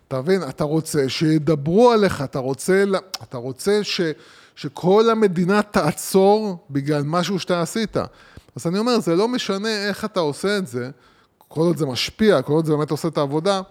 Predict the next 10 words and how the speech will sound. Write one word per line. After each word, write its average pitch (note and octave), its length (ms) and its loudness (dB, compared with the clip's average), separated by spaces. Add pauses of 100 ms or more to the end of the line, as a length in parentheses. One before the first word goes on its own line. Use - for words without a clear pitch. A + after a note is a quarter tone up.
(440)
ברגע F3+ 640 2
שאתה D3+ 280 -4
הצלחת D#3 640 -4
עכשיו D3+ 280 -6 (480)
לגרום D#3+ 340 -4
לכולם F#3+ 520 2
להפסיק C#3+ 520 -4
לדבר D#3+ 500 0
על C3+ 100 2
משהו C3+ 520 -4